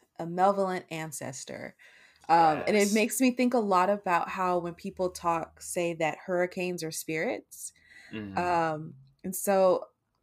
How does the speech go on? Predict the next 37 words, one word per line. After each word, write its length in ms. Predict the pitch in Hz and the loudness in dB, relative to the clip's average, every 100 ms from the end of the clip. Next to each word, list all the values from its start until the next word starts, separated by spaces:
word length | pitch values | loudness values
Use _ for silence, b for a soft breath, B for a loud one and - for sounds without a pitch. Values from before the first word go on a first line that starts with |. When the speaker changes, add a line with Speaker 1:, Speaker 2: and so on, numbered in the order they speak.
| _ _ - | _ _ -2
Speaker 1:
you've 260 | 262 302 | 0 0
prob-, 360 | - 392 403 403 | 8 8 8 4
people 440 | 381 381 349 330 | 0 4 4 4
who 60 | 302 | 4
are 80 | 247 | 2
listening, 260 | 240 233 | 2 0
you've 140 | 233 240 | -2 2
probably 360 | 311 311 302 | 2 2 0
seen 540 | 277 - 233 226 226 220 | -4 -4 -2 0 0 -2
a 80 | 196 | -4
meme, 720 | 196 196 190 185 180 180 185 _ _ _ _ _ _ _ _ | -4 -4 -4 -4 -6 -6 -10 _ _ _ _ _ _ _ _
um, 440 | 185 180 180 175 | -2 0 -2 -4
floating 360 | 170 226 240 247 | -6 2 2 4
around 140 | 226 | 2
the 80 | 214 | 0
internet 480 | 196 190 185 180 - | -4 -4 -2 -2 0
that 100 | 190 | -4
has, 400 | 180 202 196 190 | 2 2 2 2
like, 220 | 190 185 | 0 0
the 140 | 185 - | -8 -2
ocean 440 | 185 214 - 208 196 | 0 0 -2 -4 -4
in 100 | 175 | -8
the 80 | 170 | -8
form 300 | - 175 170 | -4 -2 -2
of 100 | 160 | -6
a 40 | |
woman 420 | 160 190 185 180 | -6 -4 -2 -4
and 140 | 165 156 | -4 -4
it's 180 | 165 180 | -4 -6
walking 920 | 165 170 196 208 190 180 175 170 165 _ _ _ _ _ _ _ _ - | -6 6 6 6 -2 -6 -6 -8 -12 _ _ _ _ _ _ _ _ -2
onto 380 | 190 185 - | -2 -2 -6
shore. 640 | 185 - 175 156 135 151 - b b b _ | -6 -2 0 2 0 -2 -8 b b b _
Um, 540 | 175 160 147 147 165 _ _ _ _ _ - | 0 0 0 -4 -12 _ _ _ _ _ 0
and 140 | 269 | 6
it's 180 | 233 233 | 6 4
trying 280 | 269 233 240 | 4 4 4
to, 260 | 247 214 | 0 -4